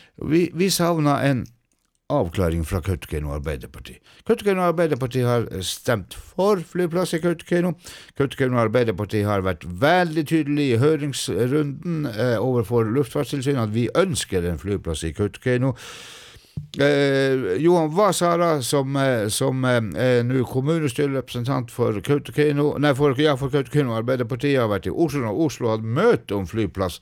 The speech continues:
og så kommer den her, her. Og Johan Vasara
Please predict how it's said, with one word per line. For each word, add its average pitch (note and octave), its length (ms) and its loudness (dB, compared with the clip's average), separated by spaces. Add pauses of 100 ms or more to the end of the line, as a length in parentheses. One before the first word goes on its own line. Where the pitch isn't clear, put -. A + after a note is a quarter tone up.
(460)
og D3 100 -2
så D3+ 120 0
kommer E3+ 260 0
den A2+ 140 2
her, A2 180 0
her. E2+ 300 -4 (680)
Og D#3 160 4
Johan C3+ 240 4
Vasara F#2 480 2